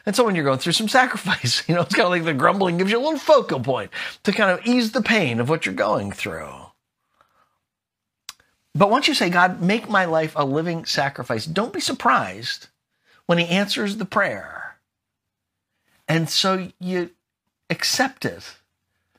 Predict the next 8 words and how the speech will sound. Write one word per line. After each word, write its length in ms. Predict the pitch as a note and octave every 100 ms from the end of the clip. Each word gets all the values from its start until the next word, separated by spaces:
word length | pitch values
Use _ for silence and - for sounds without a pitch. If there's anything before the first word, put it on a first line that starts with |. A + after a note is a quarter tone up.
| _ _ _ -
without 540 | F3 F3 D3+ D3+ - _ _ _ _ _ _ _ _ _ _ _ _ _ -
grumbling 320 | C3 C#3 C#3 C3+
or 100 | A#2+
complaining. 800 | C3+ B2+ D#3+ D3 G2+ F2 D#2+ F2 _ _ _ _ _ _ _ _ - -
Joseph 380 | - F3 A#3 F#3+
had 140 | D3
a 40 | D#3
dream, 420 | F#3 E3+ G2